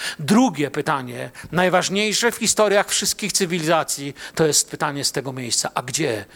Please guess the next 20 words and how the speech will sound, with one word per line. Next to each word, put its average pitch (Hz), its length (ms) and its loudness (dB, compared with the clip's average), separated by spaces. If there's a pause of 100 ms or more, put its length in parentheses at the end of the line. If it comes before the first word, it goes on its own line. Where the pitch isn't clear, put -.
(140)
jest - 480 -4
twój 110 320 -8 (340)
brat?” - 360 -12 (1080)
Co - 140 -2
się 139 120 -2
stało 131 300 0
z 113 60 -6
ludźmi, 117 360 -4
którzy 123 260 -4
mieli 123 220 -2
przyjemność 127 460 -4
o 151 100 -4
ciebie 127 260 -4
się 156 160 -6
otrzeć, - 460 -8 (380)
ciebie 139 320 -2
spotkać, - 640 -6 (840)
z - 220 2
tobą 135 380 -2
być? 127 420 -6